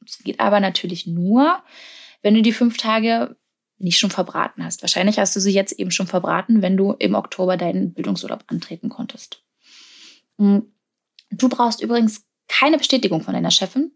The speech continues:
Auch ganz nett, wie ich finde. Ähm, sie kann deinen Antrag nämlich nur ablehnen, wenn sogenannte dringende betriebliche Belange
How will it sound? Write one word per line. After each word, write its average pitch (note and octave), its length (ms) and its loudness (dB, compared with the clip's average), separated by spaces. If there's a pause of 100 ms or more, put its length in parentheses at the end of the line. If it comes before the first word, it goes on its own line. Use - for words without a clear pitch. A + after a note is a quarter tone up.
(180)
Auch E3+ 200 -2
ganz G#3 220 -2
nett, A3 200 -2
wie A#3+ 60 -2
ich A#3 120 -4
finde. C4+ 380 0 (580)
Ähm, G3+ 280 0
sie G#3+ 180 0
kann A3+ 280 2
deinen G3+ 260 2
Antrag G#3+ 520 -2
nämlich G#3 540 2
nur G#3+ 260 2
ablehnen, A3 760 0
wenn F#3 380 -2
sogenannte G3 800 2
dringende G#3+ 680 4
betriebliche F3+ 720 -2
Belange E3+ 720 0